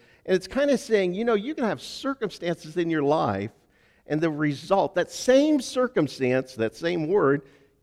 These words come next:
can have a positive or a negative effect in your life.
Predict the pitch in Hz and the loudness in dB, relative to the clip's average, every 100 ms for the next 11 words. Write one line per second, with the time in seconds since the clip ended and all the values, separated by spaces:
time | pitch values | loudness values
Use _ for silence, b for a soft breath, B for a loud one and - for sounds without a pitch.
0 | - 208 175 196 185 170 - - 233 226 | -4 0 0 0 0 -2 -2 -10 -8 -8
1 | 170 139 139 139 156 - 160 165 156 165 | -2 2 2 -2 -14 -6 -2 -2 -2 -2
2 | 170 147 131 - _ _ _ _ _ 135 | -2 -2 -2 -8 _ _ _ _ _ -10
3 | - 220 208 - 143 151 165 220 - 110 | -6 -6 -6 -4 -2 -2 -2 -4 -6 -10